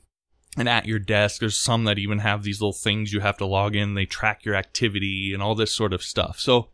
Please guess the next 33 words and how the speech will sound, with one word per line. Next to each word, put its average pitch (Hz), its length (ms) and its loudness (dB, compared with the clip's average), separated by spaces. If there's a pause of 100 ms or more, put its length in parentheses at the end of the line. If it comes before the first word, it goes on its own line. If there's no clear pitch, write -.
(600)
when 127 140 0
it 117 100 0
comes 170 340 0
to 143 160 0
time 139 320 0
freedom, 101 540 2 (680)
a 113 60 -2
tech - 400 0
job 110 300 4
is 104 120 -2
generally 117 600 2
going 110 360 4
to 117 120 -4
give 104 220 2
you 104 140 -2
the 98 120 2
least 101 400 -2
amount 95 320 0
of - 120 -6
time 104 300 -2
freedom. 90 440 -4 (640)
And 104 300 4
so 110 120 4
that's 107 240 2
why 110 120 6
I 101 40 6
put 113 200 8
it - 100 0
sort 104 180 4
of 98 80 2
on 98 120 6
the 92 80 4
lowest 95 600 2